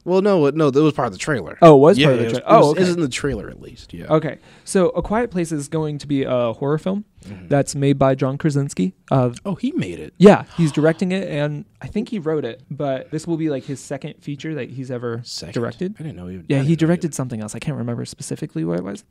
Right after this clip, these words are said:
Speaker 1: He's a cool dude.
Speaker 2: Yeah, awesome. You know, it's freaking a Jim from The Office. So,
Speaker 1: Yeah.
Speaker 2: I mean, I just think that
Speaker 1: I'm
Speaker 2: that's
Speaker 1: just
Speaker 2: awesome.
Speaker 1: staring at the camera.
Speaker 2: And also, I think it's really cool that Emily Blunt's in it.
Speaker 1: Yeah, yeah, yeah. I saw her.
Speaker 2: You know,
Speaker 1: Yeah, I saw
Speaker 2: 'cause
Speaker 1: her.
Speaker 2: I've always,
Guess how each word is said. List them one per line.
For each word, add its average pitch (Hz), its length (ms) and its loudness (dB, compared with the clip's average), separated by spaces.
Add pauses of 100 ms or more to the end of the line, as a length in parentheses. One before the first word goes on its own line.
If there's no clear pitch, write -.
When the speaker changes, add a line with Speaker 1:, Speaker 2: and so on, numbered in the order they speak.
(160)
Speaker 1:
He's 185 100 -14
a - 60 -18
cool 85 180 -18
dude. 98 320 -16 (320)
Speaker 2:
Yeah, 190 240 -2
awesome. 165 400 0
You 175 140 4
know, 160 260 2 (100)
it's - 280 0 (180)
freaking 160 580 -4
a 151 80 -2
Jim 180 440 2
from 156 280 -2
The 156 100 2
Office. 170 600 0
So, 151 340 6
Speaker 1:
Yeah. 151 60 -6
Speaker 2:
I 160 60 -2
mean, 147 260 -8 (480)
I 151 80 -6
just 151 180 -6
think 156 140 -6
that 143 60 -2
Speaker 1:
I'm 107 80 -4
Speaker 2:
that's 135 100 -4
Speaker 1:
just 147 140 -4
Speaker 2:
awesome. 127 100 -2
Speaker 1:
staring 101 160 -2
at - 80 -10
the 104 80 -10
camera. 107 460 -14 (100)
Speaker 2:
And 185 140 2
also, 196 280 -4
I 139 60 -2
think 180 180 -6
it's 151 160 -10
really 147 200 -4
cool 143 140 -4
that 120 100 -4
Emily 127 260 -4
Blunt's 120 340 -4
in 107 120 -12
it. - 160 -20 (200)
Speaker 1:
Yeah, 185 140 0
yeah, 233 120 -2
yeah. 107 180 -4
I - 20 -12
saw 92 200 -10
her. - 80 -12
Speaker 2:
You 156 180 4
know, 147 140 2
Speaker 1:
Yeah, 135 40 -6
I 135 40 -14
saw - 60 -12
Speaker 2:
'cause 143 180 -4
Speaker 1:
her. 98 80 -18 (200)
Speaker 2:
I've 165 140 -2
always, 147 220 -2